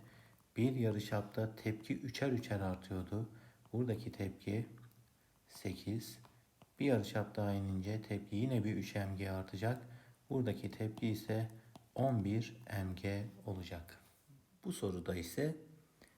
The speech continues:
serbest bırakılan cismin K noktasına kadar ancak çıkabildiğini söylüyor. Hatırlarsanız oradaki tepkiyi sıfır alıyorduk. Yani bu durumda cismin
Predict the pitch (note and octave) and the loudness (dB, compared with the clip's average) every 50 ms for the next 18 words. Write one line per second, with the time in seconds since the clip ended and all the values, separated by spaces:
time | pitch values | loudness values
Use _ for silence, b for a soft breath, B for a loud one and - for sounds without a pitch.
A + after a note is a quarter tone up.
0 | B _ - - B2+ A2+ G2+ F#2 F#2 F2+ - - - G#2 G2+ G2 G2+ - G#2 G2+ | B _ 4 6 8 8 8 6 4 2 0 0 0 0 0 2 0 0 0 2
1 | G2+ F#2+ F#2+ F#2 G2+ A2 A2 - - B2 B2+ C#3 D#3+ F3 F3+ - - - C#3+ C3+ | 2 2 2 2 2 2 0 2 4 4 6 6 6 4 2 -2 2 4 6 8
2 | B2 A#2 G#2+ G2+ - - G#2 F#2+ - A2 G#2+ G2+ - - G#2 A#2+ B2+ C3+ B2+ - | 8 8 8 6 4 2 0 0 2 2 0 2 2 2 4 4 4 4 4 0
3 | - - - B2 A#2+ A#2 G#2+ G#2+ G#2+ G#2+ - - - - - G#2 G2 G2+ F#2+ F#2 | -4 -2 2 4 6 6 6 6 4 4 2 -2 -2 2 2 4 4 4 4 4
4 | G2 F#2+ F#2+ F#2+ - - G2+ F#2+ F#2 F#2 F#2+ G#2+ B2 B2+ - A2 G#2 - - G#2+ | 2 2 2 0 0 2 2 2 4 4 4 2 2 2 0 -2 -2 0 0 2
5 | A#2 C3+ C#3+ C3+ C3 - G2+ G2 F#2+ - - - - - A#2+ B2+ A#2+ A2 G#2 - | 4 4 4 4 2 0 0 0 -2 -4 -6 -4 2 4 4 6 6 4 0 0
6 | - - - - C3+ B2+ B2+ - - A2 G2 G2 G#2 A#2+ D3+ - B B B B | -6 -4 0 2 2 2 0 0 0 0 2 2 2 2 0 -2 B B B B
7 | B B B B B B B B B B B B _ _ - - - - - F3 | B B B B B B B B B B B B _ _ -14 -12 -6 0 0 4
8 | - D3+ B2+ A2 G2 F#2+ F#2+ F#2 F#2+ F#2+ - - - - - - b b b b | 6 8 8 8 8 6 6 6 6 4 2 -4 -10 -12 -16 -18 b b b b
9 | b b b b b - - B2+ B2 A2 G2 F#2 F#2 F#2+ G#2+ B2 - - - - | b b b b b -2 2 4 6 6 8 6 6 6 4 2 0 -2 -8 -14
10 | - - - - - - C#3 A#2+ A#2 G#2+ G2+ F#2+ F#2+ F#2 F#2 G2+ A2+ B2+ C3 B2 | -16 -18 -20 -6 0 2 4 4 6 4 6 4 4 4 6 4 4 4 2 0
11 | A#2 - A2+ G#2+ - - - A2 G#2+ A2+ B2+ D3 - | 0 0 0 0 0 0 0 2 2 4 2 2 -2